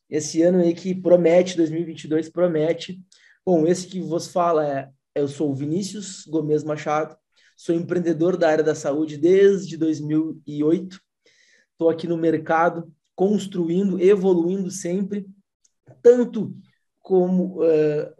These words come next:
mentor, com mentores me ajudando, quanto eu dando consultoria e mentorando pessoas ao meu redor. E sou um dos diretores da merco ponto fit.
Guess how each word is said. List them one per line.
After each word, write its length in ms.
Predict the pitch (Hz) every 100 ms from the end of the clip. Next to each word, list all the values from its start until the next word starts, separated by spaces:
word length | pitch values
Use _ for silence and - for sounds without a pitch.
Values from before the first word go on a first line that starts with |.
| -
mentor, 640 | 151 160 165 143 190 196
com 100 | 180
mentores 680 | 180 165 156 214 247 240
me 100 | 196
ajudando, 540 | 190 180 175 196 202 196
quanto 400 | 180 185 185 175
eu 340 | 190 208 190 - _ _ -
dando 260 | 170 185
consultoria 680 | 185 180 185 156 170 180 190
e 40 |
mentorando 680 | 185 180 180 165 165 175 - - _
pessoas 640 | - 165 - 170 165 147 -
ao 160 | 143 156
meu 140 | 156
redor. 480 | 156 156 139 135 120 - _ _ _ _ -
E 220 | 220 254
sou 220 | 269 208
um 60 | 190
dos 160 | 180
diretores 640 | 175 185 185 170 156 156 - _
da 180 | 147 151
merco 380 | 151 156 156 180
ponto 300 | 156 156 -
fit. 480 | 147 123 - -